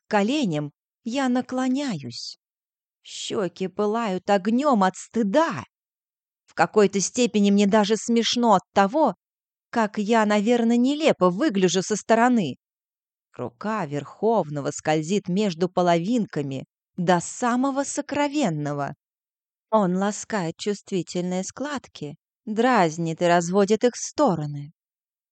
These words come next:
Шероховатые подушечки пальцев обводят дырочку, плавно проникая в нее. Прикусываю губу, между ног разливается жар.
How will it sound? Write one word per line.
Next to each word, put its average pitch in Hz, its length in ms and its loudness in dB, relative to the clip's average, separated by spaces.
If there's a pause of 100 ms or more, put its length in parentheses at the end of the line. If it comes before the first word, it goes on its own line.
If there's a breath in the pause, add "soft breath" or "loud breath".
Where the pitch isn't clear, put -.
(160)
Шероховатые 165 680 2
подушечки 175 640 -2
пальцев 180 680 -4
обводят 175 680 -4
дырочку, 175 720 -8 (500)
плавно 208 640 -2
проникая 262 920 -4
в 135 100 -10
нее. 143 460 -6 (760)
Прикусываю 226 800 -2
губу, 226 520 -4 (360)
между 196 360 0
ног 233 260 0
разливается 220 760 -2
жар. 202 440 -6